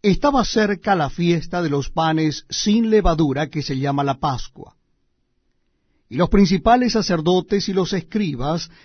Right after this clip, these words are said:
buscaban cómo matarle, porque temían al pueblo.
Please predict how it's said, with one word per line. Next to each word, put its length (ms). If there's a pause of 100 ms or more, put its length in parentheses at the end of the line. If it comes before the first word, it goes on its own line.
(100)
buscaban 600
cómo 260
matarle, 640
porque 520
temían 540
al 180
pueblo. 500